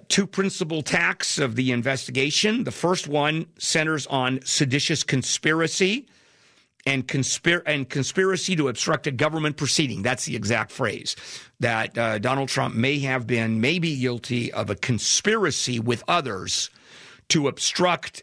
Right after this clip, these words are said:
a legitimate government proceeding. That's already been filed against some of the insurrectionists.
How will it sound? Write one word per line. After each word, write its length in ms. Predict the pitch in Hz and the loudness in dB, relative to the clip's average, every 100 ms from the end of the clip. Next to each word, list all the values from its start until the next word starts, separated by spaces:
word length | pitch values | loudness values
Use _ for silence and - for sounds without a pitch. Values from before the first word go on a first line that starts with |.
| - | -2
a 280 | 131 120 120 | 0 0 0
legitimate 680 | 123 120 185 170 165 165 131 | 0 2 2 2 0 -2 -2
government 480 | 143 143 135 139 - - | -2 0 0 0 -4 -6
proceeding. 580 | 139 - 160 117 90 - - - _ _ - | -4 0 0 0 -4 -14 -20 -20 _ _ -2
That's 240 | 135 156 | -2 2
already 380 | 208 208 226 233 | 2 2 2 0
been 240 | 185 202 190 | 2 2 0
filed 600 | - 196 202 156 117 117 | 2 2 2 2 0 -2
against 360 | 120 120 - | 0 2 2
some 180 | 151 147 | 2 0
of 60 | 143 | 0
the 100 | 147 | 0
insurrectionists. 880 | 151 151 143 - - - - - | 0 2 2 0 -2 -4 -4 -4